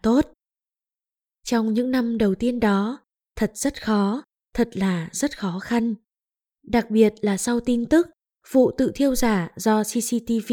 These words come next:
biên tập và đạo diễn. Không chỉ thủ đoạn đàn áp thăng cấp, mà còn khiến nhiều người không hiểu chân tướng, như Pháp Luân Đại Pháp là tu luyện chính pháp, đã hồng truyền thế giới, người tu luyện chân chính không sát sinh.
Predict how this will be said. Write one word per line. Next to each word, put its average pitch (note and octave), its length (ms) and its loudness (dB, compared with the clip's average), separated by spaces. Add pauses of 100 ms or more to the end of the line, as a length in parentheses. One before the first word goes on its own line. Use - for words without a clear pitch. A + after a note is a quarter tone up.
(140)
biên B3 200 0
tập G3+ 200 0 (180)
và F3+ 140 -4
đạo F#3 200 -8
diễn. G#3 360 2 (600)
Không D4+ 220 -2
chỉ A#3 240 2
thủ G3 160 4
đoạn G3 300 2
đàn F#3+ 200 -2
áp B3+ 240 0
thăng A#3 240 -4
cấp, D4+ 200 2 (540)
mà A#3+ 120 2
còn A#3 260 2
khiến A#3 260 2
nhiều C#4+ 220 4
người G3+ 380 6
không C#4 240 -4
hiểu A#3 260 2
chân B3 240 -4
tướng, A3 340 4 (520)
như A3+ 320 4
Pháp D4+ 240 -4
Luân C#4 160 0
Đại A#3 160 -2
Pháp D#4 460 -2
là G#3 200 -2
tu A#3+ 220 0
luyện A#3 240 4
chính G3 240 -6
pháp, D4+ 300 0 (560)
đã A#3 120 -2
hồng A#3 240 2
truyền F#3+ 240 0
thế F3+ 200 -4
giới, G3 400 2 (420)
người A#3+ 160 6
tu D4 220 2
luyện C#4+ 220 4
chân C4 220 -4
chính A3+ 380 0
không G#3 260 -4
sát B3+ 240 -8
sinh. G#3+ 340 2